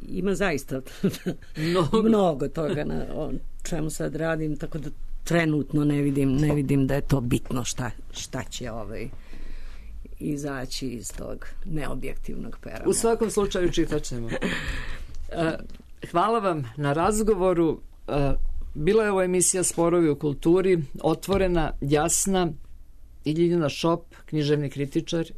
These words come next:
Speaker 2: i Igor Marujević, književnik, vrlo su otvoreno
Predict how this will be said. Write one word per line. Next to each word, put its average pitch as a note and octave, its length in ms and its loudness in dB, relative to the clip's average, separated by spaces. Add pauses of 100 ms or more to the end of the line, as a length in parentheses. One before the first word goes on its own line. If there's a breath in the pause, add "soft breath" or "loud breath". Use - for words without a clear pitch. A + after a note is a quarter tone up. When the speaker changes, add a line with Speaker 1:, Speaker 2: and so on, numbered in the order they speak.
Speaker 2:
i C#3+ 140 -2
Igor C#3+ 220 2
Marujević, C#3+ 500 0
književnik, C3+ 600 -2
vrlo C#3 180 -4
su - 280 -6
otvoreno E3+ 580 -2